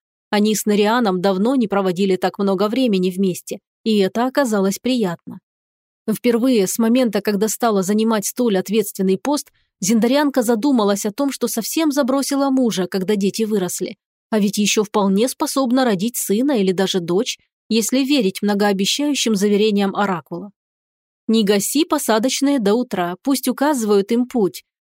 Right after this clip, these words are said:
если все же решат прилететь. Дэвид должен видеть, что ему всегда рады дома.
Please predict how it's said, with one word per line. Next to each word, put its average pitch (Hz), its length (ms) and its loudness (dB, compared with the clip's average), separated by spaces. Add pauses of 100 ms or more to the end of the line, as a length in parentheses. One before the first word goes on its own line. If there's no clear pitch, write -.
если 247 300 0
все 302 260 -2
же 220 120 2
решат 202 340 0
прилететь. 190 640 -2 (360)
Дэвид 202 380 0
должен 214 340 2
видеть, 196 360 0
что - 160 -2
ему 208 160 2
всегда 208 440 -2
рады 262 320 2
дома. 196 400 -2